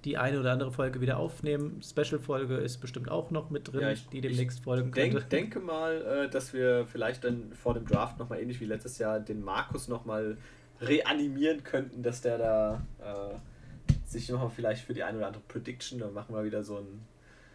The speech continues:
Speaker 2: so ein Draft im Vorfeld, wo wir dann unsere Tipps mit abgeben. Ich glaub, das wird ganz interessant.
Speaker 1: Ja, so ein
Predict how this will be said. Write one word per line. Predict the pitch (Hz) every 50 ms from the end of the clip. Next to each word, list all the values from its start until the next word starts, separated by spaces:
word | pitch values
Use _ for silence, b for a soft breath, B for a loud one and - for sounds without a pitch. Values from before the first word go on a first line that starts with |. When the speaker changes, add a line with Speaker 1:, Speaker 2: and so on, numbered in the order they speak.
| B B B
Speaker 2:
so | - - -
ein | - - -
Draft | 120 113 113 120 123 123 - - 117 - -
im | 117 117 113
Vorfeld, | - 123 117 120 120 - 127 117 120 117 117 - -
wo | - 113 110 107
wir | 113 110
dann | 107 107 107 107
unsere | 104 110 110 - - 107 104 101 101 101 101 104 104 - - - - - - - - - - -
Tipps | - - 127 - - -
mit | - -
abgeben. | 80 - - - 113 113 110 107 107 107 107 110 - -
Ich | -
glaub, | - - -
das | - 214 -
wird | - -
ganz | 147 127 127 127
interessant. | 127 123 113 - - - - - - - - - - - - - - - - - - - - - - - - -
Speaker 1:
Ja, | - 117
so | 104 107
ein | 107 117